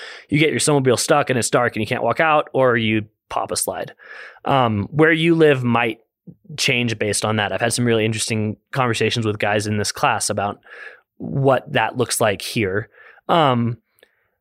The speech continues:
so winter for us is a lot of motorized users, and it's always an interesting thing because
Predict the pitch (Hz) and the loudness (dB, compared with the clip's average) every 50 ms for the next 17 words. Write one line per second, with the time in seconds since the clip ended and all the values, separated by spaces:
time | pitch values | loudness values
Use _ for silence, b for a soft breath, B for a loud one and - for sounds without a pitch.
0 | _ _ _ - - - 202 202 190 180 165 - - 175 196 226 247 226 226 190 | _ _ _ -4 0 4 6 8 8 6 6 4 2 4 4 4 4 4 4 4
1 | 175 175 170 165 - - 190 190 185 190 190 185 - - - 175 175 170 170 160 | 4 4 4 2 2 2 4 4 4 4 2 2 0 0 2 4 6 6 6 4
2 | 143 - - - 160 151 139 127 123 131 147 156 143 131 131 123 123 131 135 123 | 2 0 2 2 2 4 4 4 4 4 6 4 4 2 2 2 4 4 4 4
3 | 113 104 104 107 104 107 - - - - - _ _ _ _ _ - 151 131 120 | 2 2 2 0 0 0 -2 -4 -4 -6 -14 _ _ _ _ _ -6 -2 0 0
4 | 117 104 107 98 117 139 - - - - _ _ _ _ - 165 156 143 135 131 | 0 0 -2 -2 -2 0 0 -2 -4 -4 _ _ _ _ -2 0 2 2 2 2
5 | 131 127 123 - - _ _ _ _ _ - 170 156 - 143 131 147 147 147 151 | 0 -2 -2 -6 -12 _ _ _ _ _ -2 0 0 2 2 4 4 6 6 4
6 | 131 147 139 113 143 139 - 147 139 - - 139 127 120 117 113 113 - b b | 4 2 0 0 -2 -2 0 -2 -2 -2 0 0 0 0 0 -2 -4 -6 b b
7 | b b b b b b b - 302 285 262 233 214 196 196 175 160 151 131 - | b b b b b b b 2 4 4 4 4 2 4 4 4 2 2 0 0
8 | - - | -2 -2